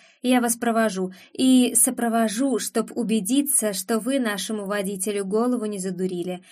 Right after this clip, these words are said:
что я вас из-за мелкой ссадинки в больницу гоняю». Нет, это что-то с чем-то.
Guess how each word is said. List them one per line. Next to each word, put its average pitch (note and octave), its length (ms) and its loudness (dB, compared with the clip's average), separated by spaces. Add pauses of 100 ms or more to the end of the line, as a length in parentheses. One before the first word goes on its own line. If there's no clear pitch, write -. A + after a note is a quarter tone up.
(140)
что - 240 0
я B3+ 260 2
вас A#3+ 240 2
из-за A#3 220 -2
мелкой A3+ 400 -2
ссадинки A3 600 -2
в G#3 100 -8
больницу G3 560 -2
гоняю». F3+ 640 -8 (720)
Нет, B3 340 0
это G#3+ 180 -2
что-то D4 280 0
с D#4 100 0
чем-то. F#3+ 520 -4